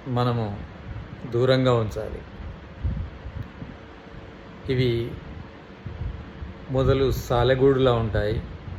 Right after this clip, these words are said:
తర్వాత ఇనుప సంకెళ్ళు అవుతాయి. వీలైనంత వరకు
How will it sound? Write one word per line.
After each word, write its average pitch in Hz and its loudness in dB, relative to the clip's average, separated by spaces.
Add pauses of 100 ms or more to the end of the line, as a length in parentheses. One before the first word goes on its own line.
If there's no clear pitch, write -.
(340)
తర్వాత 120 4 (580)
ఇనుప 120 2
సంకెళ్ళు 113 0
అవుతాయి. - -6 (1800)
వీలైనంత 127 4
వరకు 123 4